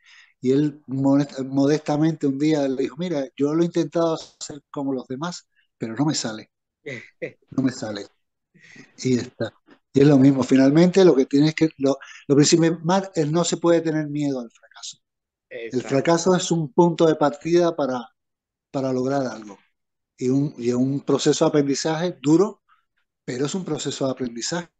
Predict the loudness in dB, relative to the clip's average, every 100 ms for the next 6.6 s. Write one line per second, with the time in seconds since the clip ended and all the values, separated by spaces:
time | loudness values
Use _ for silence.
0 | -14 -10 -4 -4 -4 -8 -16 -20 _ _
1 | _ _ _ -14 -14 -14 -16 -16 -20 -20
2 | -20 -20 _ _ _ _ -2 -2 -2 -4
3 | -4 -2 -4 -4 -4 -4 -4 -4 -6 -6
4 | -4 -4 -4 -6 -6 -6 -4 -4 -4 -4
5 | -4 -4 -4 -4 -4 -4 -4 -8 -6 0
6 | 0 0 -2 -2 -4 -6